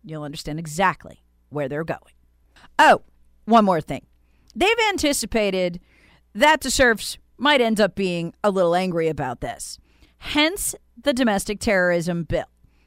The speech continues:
Should anybody try to fight back in any way over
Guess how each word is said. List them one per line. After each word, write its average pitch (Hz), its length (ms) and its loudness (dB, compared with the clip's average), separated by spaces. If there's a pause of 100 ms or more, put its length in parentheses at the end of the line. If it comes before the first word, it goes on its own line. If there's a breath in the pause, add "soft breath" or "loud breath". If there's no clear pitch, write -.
(120)
Should - 360 2
anybody 262 560 2
try 277 300 4
to 302 80 2
fight 311 260 2
back 226 400 2
in 196 440 -6 (100)
any 170 260 -4
way 170 680 2 (120)
over 151 380 -6